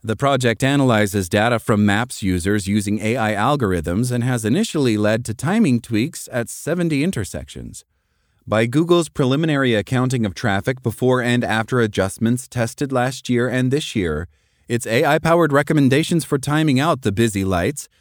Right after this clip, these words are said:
cut as many as thirty percent of stops and ten percent of emissions for thirty million cars a month.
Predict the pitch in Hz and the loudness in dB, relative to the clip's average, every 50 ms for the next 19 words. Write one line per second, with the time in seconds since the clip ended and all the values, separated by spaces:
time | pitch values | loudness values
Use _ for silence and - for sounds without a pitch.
0 | _ _ - - - 196 220 - 131 123 123 131 127 120 117 113 110 104 - - | _ _ -10 -4 -2 -2 0 0 -2 -2 0 2 2 2 2 2 0 -2 -2 -2
1 | - 180 196 220 190 - - 139 123 - 151 135 131 123 - - - 117 113 135 | -2 0 0 0 -2 -2 -4 -4 -2 -2 -4 -2 -2 -4 -6 -4 -2 0 0 0
2 | 165 - - 117 104 110 - - 190 233 220 - 143 127 - 135 123 110 101 101 | 0 -2 -4 -4 -4 -4 -4 -2 0 0 0 0 -2 -2 -2 0 0 0 0 0
3 | 95 107 139 180 180 - - 107 101 101 98 95 - - - - 113 104 - - | 0 2 0 0 -2 -2 -2 -2 0 0 -2 -2 -4 -6 -4 -4 -4 -4 -4 -2
4 | - 147 180 196 147 107 107 113 127 120 104 98 90 - - 113 113 110 92 82 | 0 0 0 2 0 0 2 2 0 0 -2 -2 -4 -4 -4 -2 -2 -2 -2 -2
5 | 76 76 87 139 190 196 - - _ | -4 -4 -2 -2 -2 -2 -4 -6 _